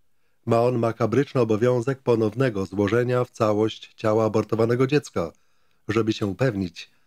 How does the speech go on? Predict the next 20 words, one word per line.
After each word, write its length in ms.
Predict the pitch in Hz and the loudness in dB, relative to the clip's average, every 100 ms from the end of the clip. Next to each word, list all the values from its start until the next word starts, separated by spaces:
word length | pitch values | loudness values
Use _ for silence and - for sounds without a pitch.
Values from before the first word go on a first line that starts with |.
| _ _ _ - | _ _ _ -6
że 280 | 104 107 101 | 0 0 0
żadna 340 | 120 135 151 | -2 0 0
jego 200 | 147 113 | 0 0
część 560 | - 101 107 - - - - | 0 0 -2 -4 -20 -18 0
nie 140 | 117 | 0
pozostała 560 | 113 107 104 - 135 139 | 2 0 0 -2 -2 -2
w 60 | |
ciele 240 | - 98 92 | -4 -6 -4
pacjentki. 720 | 101 - 113 87 _ 78 71 _ _ _ _ _ _ _ _ _ _ - | -4 0 -2 -2 _ -20 -20 _ _ _ _ _ _ _ _ _ _ -14
Szybka 380 | - 175 - | -2 -2 0
kontrola 460 | 147 139 127 135 120 | -2 -2 0 0 2
dokumentacji 640 | 110 - 110 104 120 - | 0 -2 -2 0 -2 -4
klientki, 680 | 95 98 101 101 - 117 131 - _ _ | -6 -2 -2 -2 -4 -4 -4 -8 _ _
podpisanej 600 | - 110 - 117 131 107 | -2 -2 -2 -2 0 -2
przez 220 | 95 110 92 | -2 -6 -6
lekarza 520 | 95 - 110 117 127 | -6 -2 -2 2 0
i 60 | |
przez 220 | 107 107 92 | 0 -2 0
moją 220 | 101 98 | 0 0
przełożoną, 680 | - 107 104 123 120 120 | 0 0 2 2 2 0